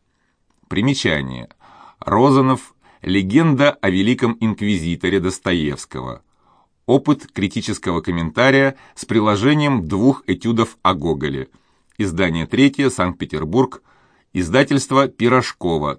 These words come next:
тысяча девятьсот шестой год. Конец примечания. Да чеховская литература в принципах отбора художественного предмета тяготеет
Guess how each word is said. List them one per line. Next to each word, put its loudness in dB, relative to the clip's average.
тысяча -4
девятьсот -4
шестой -6
год. -12
Конец -4
примечания. -6
Да -2
чеховская 2
литература 2
в -20
принципах 2
отбора 2
художественного 0
предмета -2
тяготеет 0